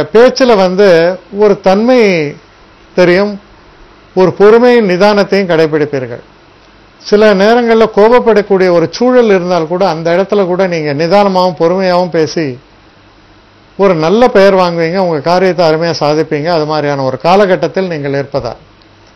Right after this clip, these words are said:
இதுல இருக்கக்கூடிய நட்சத்திரங்கள்னு பார்க்கும்போது சித்திரை நட்சத்திரக்காரர்களை பொறுத்தவரையில் நல்ல ஒரு முன்னேற்றத்தை தரக்கூடிய ஒரு தினமாகத்தான் அமையும்.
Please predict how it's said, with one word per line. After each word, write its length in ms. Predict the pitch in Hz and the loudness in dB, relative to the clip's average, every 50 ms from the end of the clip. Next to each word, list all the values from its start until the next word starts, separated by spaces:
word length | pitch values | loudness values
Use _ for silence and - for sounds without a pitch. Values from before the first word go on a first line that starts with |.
| _ _ _ _ _ _ _ _ | _ _ _ _ _ _ _ _
இதுல 160 | - 190 190 185 | -2 0 2 2
இருக்கக்கூடிய 500 | 196 202 214 262 254 262 240 226 220 208 | 2 2 2 0 2 2 2 4 4 4
நட்சத்திரங்கள்னு 760 | 190 180 185 175 - 226 220 - 220 208 202 190 185 190 190 | 2 2 -2 -2 -2 -2 -2 0 0 -2 -2 -2 -2 -2 -2
பார்க்கும்போது 480 | 180 185 170 160 170 160 156 180 190 - | -2 -2 -2 -2 -2 -2 -2 -2 -2 -2
சித்திரை 320 | - 196 - - 262 254 247 | -4 -4 0 2 2 2 2
நட்சத்திரக்காரர்களை 720 | 233 226 190 - 202 170 185 180 175 165 175 170 160 160 156 | 0 0 -2 -2 -2 -2 -2 -2 -2 0 0 0 0 0 -2
பொறுத்தவரையில் 600 | 147 160 151 143 170 156 156 160 170 170 156 151 | -2 -4 -4 -2 -2 -2 0 0 -2 -2 -2 -4
நல்ல 200 | 156 165 185 190 | -4 -2 0 0
ஒரு 200 | 180 165 151 147 135 131 127 123 127 - _ _ _ _ _ _ _ _ _ _ _ _ _ _ _ _ _ _ _ - | 2 2 0 0 -2 -4 -6 -8 -12 -18 _ _ _ _ _ _ _ _ _ _ _ _ _ _ _ _ _ _ _ -8
முன்னேற்றத்தை 540 | 170 180 196 233 240 220 233 226 - 220 196 | -4 0 0 2 2 2 2 2 2 0 0
தரக்கூடிய 420 | 175 190 175 175 - - 175 165 160 156 | 0 0 -2 -2 -2 -2 -2 0 0 0
ஒரு 120 | 151 139 | 0 0
தினமாகத்தான் 640 | 147 160 165 165 165 156 143 151 147 160 160 151 151 | 0 -2 -2 0 -2 -2 -2 -2 -2 -4 -4 -4 -4
அமையும். 320 | 135 135 135 135 151 175 | -4 -6 -6 -6 -8 -10